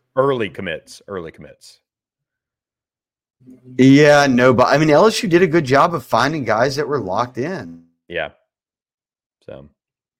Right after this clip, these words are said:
Speaker 2: I mean, that's the reality of it. They're, yeah, teams call all these guys. You just don't hear about it,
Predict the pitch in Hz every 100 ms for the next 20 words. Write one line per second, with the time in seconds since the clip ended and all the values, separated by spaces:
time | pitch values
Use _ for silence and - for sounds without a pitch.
0 | _ _ _ _ _ _ _ _ _ _
1 | _ - 139 139 156 - 147 139 135 139
2 | 131 165 107 - 117 120 _ _ _ _
3 | _ 113 147 156 - 147 175 - - 147
4 | 147 - 113 117 123 101 95 - 90 85
5 | 80 107 123 123 131 101 113 117 92 87
6 | 87 87